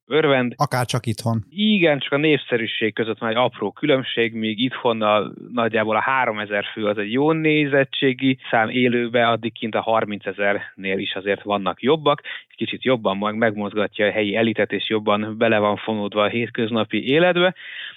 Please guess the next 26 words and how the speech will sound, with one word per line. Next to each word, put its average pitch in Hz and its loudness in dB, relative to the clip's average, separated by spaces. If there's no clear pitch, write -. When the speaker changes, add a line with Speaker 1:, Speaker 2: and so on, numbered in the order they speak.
Speaker 1:
Ennek 180 2
következtében 160 0
az 131 -18
országot 160 0
lényegében 127 -2
három 131 0
nagy 104 -8
futballcsapat 95 -8
dominálja, 135 2
mindegyik 143 2
Isztambulban - -8
van. - -12
A - -20
Besiktasról, 135 -2
a - -10
Galatasarayról 113 -4
és - -6
a - -14
Fenerbahcéról - -6
van 104 -6
szó. 170 2
Az - -8
ország 147 4
minden 143 4
része 107 -2
nekik 98 -8